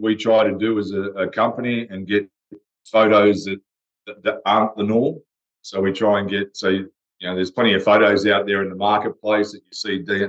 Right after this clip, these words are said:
day in, day out. So we've gone through the archives, um, through, uh, the museum there at Ford and, and picked. And so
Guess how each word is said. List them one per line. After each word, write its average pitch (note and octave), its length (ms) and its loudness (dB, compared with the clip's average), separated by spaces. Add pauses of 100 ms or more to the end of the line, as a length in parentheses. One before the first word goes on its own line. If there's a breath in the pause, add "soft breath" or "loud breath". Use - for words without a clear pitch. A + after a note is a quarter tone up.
day G2 280 2
in, F#2 120 -8
day F#2 300 2
out. A2+ 240 0 (420)
So G2 400 2
we've G2+ 300 2
gone G2 240 4
through F#2+ 240 0
the F2+ 140 0
archives, G2+ 880 0 (500)
um, F2 640 0 (520)
through, F#2 440 0 (200)
uh, F2 560 0 (100)
the F2+ 60 -20
museum F#2+ 760 2
there G2+ 360 4 (300)
at F2 160 -6
Ford A2 460 4
and, F#2+ 260 -4 (140)
and F#2 220 -14 (160)
picked. - 320 -4
And F#2+ 200 -12
so G#2+ 320 4